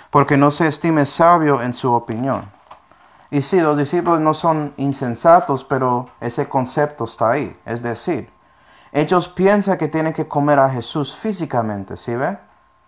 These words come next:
Entonces él dice, "Pues que si vieres al Hijo del Hombre subir, ¿dónde estaba primero?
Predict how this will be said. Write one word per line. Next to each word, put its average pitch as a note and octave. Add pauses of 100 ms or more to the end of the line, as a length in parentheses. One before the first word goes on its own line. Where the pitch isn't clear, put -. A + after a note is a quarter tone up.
(320)
Entonces D3
él C#3+
dice, G3 (1120)
"Pues F#3
que F#3+
si G#3+
vieres G3
al G3
Hijo G3+
del G3
Hombre G3+
subir, G#3
¿dónde G#3
estaba G#3+
primero? G#3+